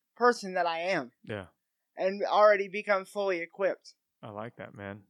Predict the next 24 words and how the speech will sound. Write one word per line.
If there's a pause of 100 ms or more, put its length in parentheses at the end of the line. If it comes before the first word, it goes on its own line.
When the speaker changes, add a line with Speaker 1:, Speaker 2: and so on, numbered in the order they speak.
(160)
Speaker 2:
So
you're
giving
yourself
the
best
version
of
yourself
by
Speaker 1:
Right.
Speaker 2:
being
raw. (240)
Speaker 1:
Right. (680)
And
that's
what
Ryan
said,
that (360)
the
key
to (300)
having